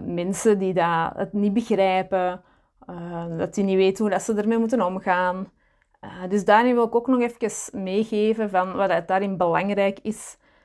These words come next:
Eh, ja, ken jezelf, hè, ten eerste. Eh, wie ben jij? Eh, wat vind jij belangrijk in jouw leven? In welke mate wil jij die variatie? En ook wees, wees lief voor jezelf, hè.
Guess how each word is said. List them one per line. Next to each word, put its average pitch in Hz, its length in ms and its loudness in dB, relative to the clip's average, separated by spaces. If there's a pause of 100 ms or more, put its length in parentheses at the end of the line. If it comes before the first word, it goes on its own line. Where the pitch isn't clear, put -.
(240)
Eh, 175 260 -8 (180)
ja, 208 180 2
ken 208 300 2
jezelf, 175 480 4
hè, 214 100 0
ten 262 180 0
eerste. 285 420 -2
Eh, 190 380 0
wie 190 260 -2
ben 180 240 0
jij? 233 460 2 (640)
Eh, 190 100 -12 (420)
wat 208 180 4
vind 247 180 4
jij 196 180 4
belangrijk 240 640 2
in 240 120 2
jouw 226 220 2
leven? 220 800 0 (500)
In 185 120 -10
welke 185 540 2 (120)
mate 180 400 2
wil 190 220 0
jij 240 200 4
die 233 120 2
variatie? 214 960 0 (300)
En 190 160 -6
ook 196 140 -6
wees, 202 300 0
wees 202 260 2
lief 208 320 0
voor 339 160 4
jezelf, 170 520 0
hè. 190 160 2